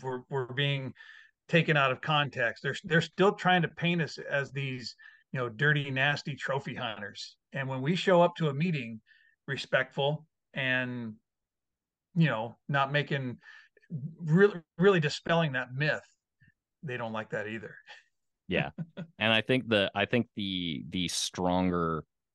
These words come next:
Speaker 2: of a kind but forceful presence that we can present, the, the
Speaker 1: Mm-hmm.
Speaker 2: harder it is to pay it, paint us as these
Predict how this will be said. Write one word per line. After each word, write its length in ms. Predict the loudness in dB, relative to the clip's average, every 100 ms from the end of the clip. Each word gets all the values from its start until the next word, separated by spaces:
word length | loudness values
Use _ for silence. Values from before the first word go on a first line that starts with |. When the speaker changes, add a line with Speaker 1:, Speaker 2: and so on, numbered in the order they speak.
| _ -2
Speaker 2:
of 300 | 0 0 -4
a 360 | -4 -2 -2 -6 _ _ _ _ _ _ _ _ _ _ _ _
kind 420 | 2 4 4 4
but 200 | 2 0 0
forceful 460 | 0 0 0 -4
presence 800 | 0 0 -2 -4 -8 -8 -8 -10 _ _ _ _ _ -2
that 240 | -2 -2
we 180 | -6 -10
can 360 | -6 -6 -6 -10 _ _ _ _ -4
present, 640 | -2 0 0 0 -2 -10 _ _ _ -14
the, 340 | -2 0 0 -2
the 100 | -6
Speaker 1:
Mm-hmm. 100 | 0
Speaker 2:
harder 380 | 2 4 2 -2
it 100 | 0
is 240 | -2 -2
to 100 | -6
pay 360 | -4 -2 0 -2
it, 100 | -4 _ _
paint 300 | -4 -2 0
us 280 | -2 -2 -6
as 320 | -4 -4 -4 -6
these 560 | -8 -6 -6 -8 -10